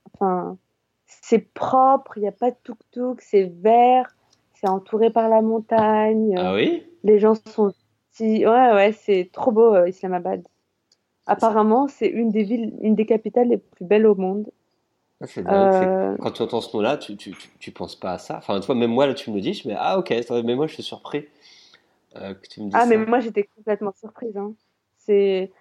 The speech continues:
Speaker 1: Il y a pas beaucoup de trafic, euh, il y a un million d'habitants, hein, à Islamabad.
Speaker 2: D'accord, et Lahore ?
Speaker 1: Euh... Ah, Lahore, ils sont genre à quinze millions d'habitants.
Speaker 2: Ah oui.
Speaker 1: Un truc comme ça.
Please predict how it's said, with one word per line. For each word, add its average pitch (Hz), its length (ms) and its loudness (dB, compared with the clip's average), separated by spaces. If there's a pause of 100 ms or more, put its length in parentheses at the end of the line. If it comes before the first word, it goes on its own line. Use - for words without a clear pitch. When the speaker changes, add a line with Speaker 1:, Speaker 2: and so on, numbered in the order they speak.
(140)
Speaker 1:
Il 196 60 -2
y 214 40 4
a 208 60 4
pas 240 160 0
beaucoup 226 400 -4
de - 80 -18
trafic, 214 840 -6
euh, 180 180 2
il 196 80 0
y 208 40 2
a - 120 0
un 254 100 4
million 262 280 4
d'habitants, 226 500 0
hein, 190 120 0
à 185 60 0
Islamabad. 180 680 -6 (560)
Speaker 2:
D'accord, 135 360 -6
et 113 100 -4
Lahore ? 110 460 0 (160)
Speaker 1:
Euh... 180 280 -2 (2000)
Ah, 202 420 6
Lahore, 208 400 4
ils 208 80 -4
sont 185 260 -12
genre 170 300 -12
à 170 140 -14 (140)
quinze 208 260 0
millions 247 300 0
d'habitants. 254 380 0
Speaker 2:
Ah 190 60 6
oui. 196 180 6 (600)
Speaker 1:
Un - 80 -4
truc 220 240 -4
comme 214 140 0
ça. - 600 -14